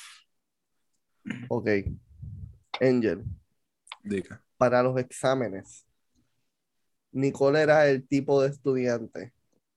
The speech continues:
Speaker 1: que estudiaba, hacía droguitas o ambas?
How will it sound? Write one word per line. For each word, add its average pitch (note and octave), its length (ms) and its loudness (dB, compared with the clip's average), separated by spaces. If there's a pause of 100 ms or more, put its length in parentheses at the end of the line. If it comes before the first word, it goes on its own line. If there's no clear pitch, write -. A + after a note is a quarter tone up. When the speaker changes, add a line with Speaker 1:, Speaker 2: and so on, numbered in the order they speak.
(140)
Speaker 1:
que B2 400 0 (320)
estudiaba, B2 920 0 (1080)
hacía E3+ 420 2
droguitas G3 920 0 (1160)
o A#2 200 -2
ambas? F2+ 600 -10